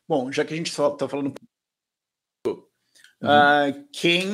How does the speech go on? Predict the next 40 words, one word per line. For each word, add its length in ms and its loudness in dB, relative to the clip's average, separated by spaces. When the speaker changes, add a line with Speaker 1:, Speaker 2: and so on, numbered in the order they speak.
Speaker 1:
um, 240 -6
de 140 -4
um 40 -6
patrimônio 680 0
significativo 920 -4
nisso. 440 -8
Então, 280 -2
talvez 240 0
você 180 -4
não 120 -2
tenha 180 -2
isso 260 -2
hoje. 640 0
Se 100 -10
você 220 0
já 160 4
tem, 320 4
Speaker 2:
Uhum. 240 -2
Speaker 1:
você 220 -2
fala 240 2
assim, 160 2
"Ó, 200 6
eu 60 4
tô 400 4
com 180 -2
Speaker 2:
Uhum. 440 0
Speaker 1:
o 80 -4
que 100 -2
eu 140 6
acho 260 4
que 60 -6
é 20 -2
pouquinho, 640 -4
mas 240 4
eu 100 2
tô 160 -2
querendo 400 0
construir 560 -4
isso 200 -2
aqui." 520 -4